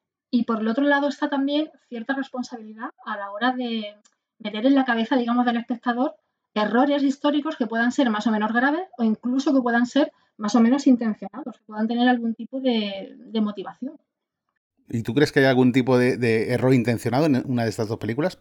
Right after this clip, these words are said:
Speaker 2: Te pregunto así en general.
Speaker 1: Pues en, en una de estas dos películas, no te sabría decir,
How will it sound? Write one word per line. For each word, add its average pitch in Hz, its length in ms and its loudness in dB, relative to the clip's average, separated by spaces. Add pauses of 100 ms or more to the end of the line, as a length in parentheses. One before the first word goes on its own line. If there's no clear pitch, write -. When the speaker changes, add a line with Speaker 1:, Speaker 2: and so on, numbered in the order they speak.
Speaker 2:
Te 104 120 0
pregunto 113 360 0
así 117 160 -2
en 107 60 -4
general. 117 420 0 (1200)
Speaker 1:
Pues 254 160 0
en, 247 300 0
en 254 100 4
una 320 100 2
de - 40 -4
estas 392 140 0
dos 381 140 -4
películas, 339 460 0
no 277 120 0
te 403 100 -6
sabría 330 260 2
decir, 247 360 0